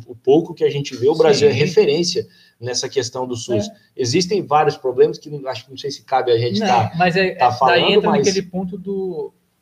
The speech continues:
Speaker 2: há profissionais e profissionais
Speaker 1: É,
Speaker 2: que
Speaker 1: isso.
Speaker 2: mancham
Speaker 1: Cada um
Speaker 2: e que,
Speaker 1: tem a
Speaker 2: é,
Speaker 1: sua
Speaker 2: que
Speaker 1: índole, é.
Speaker 2: beneficiam,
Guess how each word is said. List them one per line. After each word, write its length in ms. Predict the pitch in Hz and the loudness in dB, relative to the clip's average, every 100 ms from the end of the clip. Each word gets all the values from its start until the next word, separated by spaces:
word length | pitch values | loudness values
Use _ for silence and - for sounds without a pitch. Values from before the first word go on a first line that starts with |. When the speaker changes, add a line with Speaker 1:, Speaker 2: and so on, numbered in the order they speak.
| _ | _
Speaker 2:
há 300 | 147 175 165 | -6 -4 -4
profissionais 680 | 160 170 170 - 151 156 180 | -6 -12 -8 -4 -2 -2 -4
e 40 | |
profissionais 600 | 180 175 - 160 131 110 95 | -8 -10 -10 -10 -8 -4 0
Speaker 1:
É, 200 | 196 190 110 | 2 2 2
Speaker 2:
que 160 | 160 160 | 2 2
Speaker 1:
isso. 100 | 151 | 4
Speaker 2:
mancham 420 | 156 185 190 - | 4 4 2 0
Speaker 1:
Cada 120 | 180 220 | 2 2
um 40 | |
Speaker 2:
e 40 | |
que, 60 | 180 | 4
Speaker 1:
tem 80 | 220 | 4
a 40 | |
Speaker 2:
é, 40 | 180 | 4
Speaker 1:
sua 220 | 185 - | 4 4
Speaker 2:
que 60 | |
Speaker 1:
índole, 80 | 143 | 4
é. 20 | 107 107 | 2 2
Speaker 2:
beneficiam, 440 | 107 - 139 127 | 2 0 -4 -8